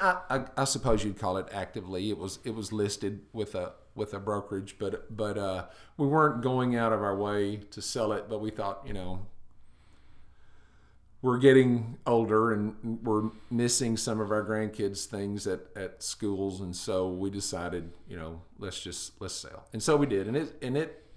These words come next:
sat on the market for over a year, I guess,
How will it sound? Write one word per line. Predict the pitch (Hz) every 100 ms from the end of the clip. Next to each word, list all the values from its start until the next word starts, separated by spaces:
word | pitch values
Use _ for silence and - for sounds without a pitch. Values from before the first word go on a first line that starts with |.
| - - - -
sat | - - 113
on | 110
the | 104
market | 104 107 - -
for | - 95 95 92 - - - - - - - - - - - - - - - - - - -
over | 117 117 104 98 101 -
a |
year, | 90 92 101 104
I | 92
guess, | 90 92 87 - -